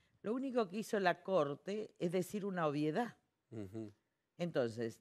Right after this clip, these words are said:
Speaker 1: desde ese punto de vista, y siendo el más alto tribunal de la República, pacificó, ya no hay dudas. Y no hay dudas ni para la ciudad de Buenos Aires y no hay duda para el resto de las provincias.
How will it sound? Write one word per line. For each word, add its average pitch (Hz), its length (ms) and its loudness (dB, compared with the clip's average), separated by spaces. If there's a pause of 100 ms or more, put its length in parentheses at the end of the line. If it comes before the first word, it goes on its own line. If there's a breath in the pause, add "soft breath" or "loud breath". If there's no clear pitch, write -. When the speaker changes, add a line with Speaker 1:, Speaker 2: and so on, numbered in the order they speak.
Speaker 1:
desde 180 260 2
ese 254 200 -2
punto 226 340 -2
de 208 140 2
vista, 208 340 0
y 135 80 4
siendo 147 360 0
el 147 80 -2
más 160 180 -2
alto 165 340 2
tribunal 156 460 -2
de 165 80 2
la 180 140 0
República, 262 840 -4 (560)
pacificó, 147 680 0
ya 190 220 0
no 190 100 0
hay 160 140 4
dudas. 101 580 -2 (800)
Y 151 140 2
no 175 100 2
hay 233 160 6
dudas 226 360 4
ni 196 240 0
para 214 240 6
la 175 140 6
ciudad 165 300 4
de 151 60 8
Buenos 135 400 2
Aires 247 420 -2
y 160 80 -2
no 156 120 -4
hay 165 120 2
duda 185 360 0
para 131 220 4
el 120 120 4
resto 147 440 0
de 107 100 2
las 101 160 2
provincias. 82 760 -4